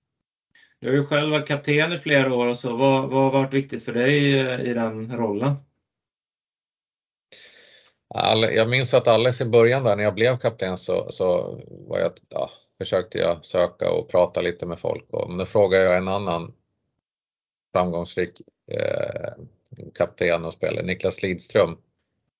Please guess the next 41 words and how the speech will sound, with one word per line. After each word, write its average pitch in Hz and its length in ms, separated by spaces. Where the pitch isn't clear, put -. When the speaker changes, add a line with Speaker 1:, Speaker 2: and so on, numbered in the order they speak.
Speaker 2:
Ja, 87 260
efter 90 260
lite 90 220
tips - 320
och 98 80
råd. 90 300
Eh, 50 480
och 50 140
det, 90 300
det 92 120
han 98 240
sa 95 200
till 90 160
mig 90 220
då 87 240
var 80 280
att - 180
var 85 220
dig 76 140
själv. - 260
Bara. 50 240
Så - 60
löser 87 320
det - 80
sig. - 260
Och 92 80
det 95 80
är 92 40
väl 92 120
någonting 82 540
som 82 200
jag 76 80
har 76 60
försökt - 540
vara 80 300
liksom. - 300
Det - 80
är 95 140
svårt 104 320
att 92 80
änd-, 90 200